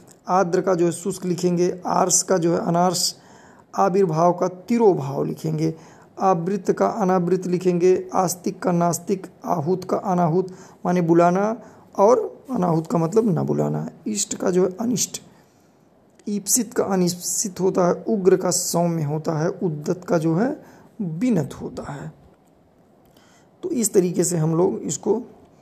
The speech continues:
देखते हैं। उत्कर्ष का जो है अपकर्ष होगा, उत्तीर्ण का जो है अनुत्तीर्ण होगा,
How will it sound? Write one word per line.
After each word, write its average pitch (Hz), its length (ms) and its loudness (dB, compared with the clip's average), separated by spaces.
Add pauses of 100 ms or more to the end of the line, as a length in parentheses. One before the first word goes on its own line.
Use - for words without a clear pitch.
(440)
देखते 151 460 -6
हैं। 151 340 -12 (1080)
उत्कर्ष 208 480 0
का 196 140 2
जो 175 140 2
है 185 60 2
अपकर्ष 190 480 0
होगा, 190 220 8
उत्तीर्ण 208 640 0
का 196 140 4
जो 180 120 6
है 190 120 0
अनुत्तीर्ण 196 520 2
होगा, 190 360 4